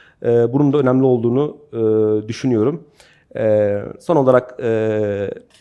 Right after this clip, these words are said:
sistemi, e, özetlerken burada Samsung Shop'a giden hızlı bir, e, iletişim butonu var. Buraya tıkladığımız zaman da, e, sizin hesabınızla linkli olan Samsung Shop'a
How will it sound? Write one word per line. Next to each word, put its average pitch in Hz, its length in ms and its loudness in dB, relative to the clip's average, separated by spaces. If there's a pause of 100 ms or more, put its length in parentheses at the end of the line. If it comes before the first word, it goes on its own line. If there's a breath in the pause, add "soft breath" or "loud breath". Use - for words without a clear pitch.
(160)
sistemi, 123 540 -2 (200)
e, 120 80 -6 (400)
özetlerken 123 880 0
burada 135 480 2
Samsung 139 420 -4
Shop'a 131 220 -2
giden 123 260 0
hızlı 131 360 -4
bir, 139 260 -4
e, 107 380 0
iletişim 120 440 -4
butonu 107 260 -4
var. 131 220 -2
Buraya 127 200 -2
tıkladığımız 123 460 -4
zaman 104 300 -2
da, 143 200 -2 (460 loud breath)
e, 104 300 0
sizin 127 240 -6
hesabınızla 120 580 -2
linkli 113 300 -4
olan 113 180 -2
Samsung 113 400 -6
Shop'a 131 400 -6